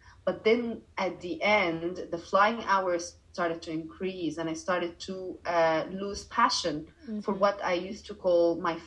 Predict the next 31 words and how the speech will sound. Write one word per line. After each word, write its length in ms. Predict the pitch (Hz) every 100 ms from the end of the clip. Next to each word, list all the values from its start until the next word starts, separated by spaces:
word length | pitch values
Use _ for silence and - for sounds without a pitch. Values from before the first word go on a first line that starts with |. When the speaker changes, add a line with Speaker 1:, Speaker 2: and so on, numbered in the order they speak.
| -
Speaker 1:
favorite 640 | 180 165 160 147 147 - 139
job 380 | - 165 151 147 -
ever 280 | 208 220
before. 500 | 156 151 - - - -
Speaker 2:
Mm. 540 | 214 202 196 190 185 185 - _ -
Speaker 1:
And 180 | 190 185
I, 420 | - 190 190 190 -
I 60 | 202
started 300 | - 262 277
to 80 | 233
get 180 | 220 -
tired. 640 | 185 180 170 160 160 151
I, 400 | - 165 160 - - _ _
I'm 360 | - 202 196 196
usually, 420 | 226 254 262 277
my 200 | 277 269
default 520 | 208 196 - 190 196
mood 300 | 175 170 170
is 240 | 165 156 165
really, 420 | 160 180 190 170
really 420 | 165 160 160 156 - - - -
energetic 680 | 170 151 147 165 160 156
and 160 | 160 151
positive 520 | - 160 151 156 151
person. 440 | - 147 147 185 214
Speaker 2:
Mm-hmm. 280 | 233 - 208
Speaker 1:
But 180 | 202 175
I 100 | 175
started 480 | - 240 233 247 247
to 140 | 240 226
really 580 | 170 185 196 196 190